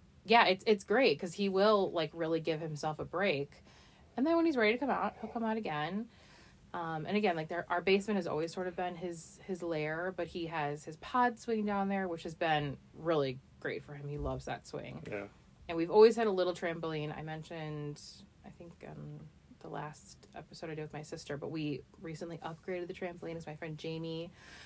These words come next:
Speaker 1: was moving, and she gave us their indoor trampoline, which is great. It's a little bigger, and he just loves that. Um, and then, of course,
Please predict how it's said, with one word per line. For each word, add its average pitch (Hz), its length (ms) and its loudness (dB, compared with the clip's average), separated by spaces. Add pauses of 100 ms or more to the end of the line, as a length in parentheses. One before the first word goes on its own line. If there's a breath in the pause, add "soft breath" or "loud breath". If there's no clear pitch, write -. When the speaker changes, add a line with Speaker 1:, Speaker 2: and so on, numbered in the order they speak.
(180 loud breath)
Speaker 1:
was 185 140 2
moving, 226 600 6
and 180 100 -2
she 196 160 0
gave 175 220 4
us 160 280 -2
their 247 300 6
indoor 220 320 4
trampoline, 190 880 0
which 175 240 2
is 175 120 0
great. 175 320 6
It's 156 160 0
a 175 40 -2
little 120 200 -2
bigger, 196 640 8
and 147 520 0
he 165 480 -2 (240)
just 165 220 -12
loves 156 260 2
that. 143 420 0 (580 loud breath)
Um, 139 380 2
and 170 100 -4
then, 170 100 2
of 165 140 -2
course, - 460 -4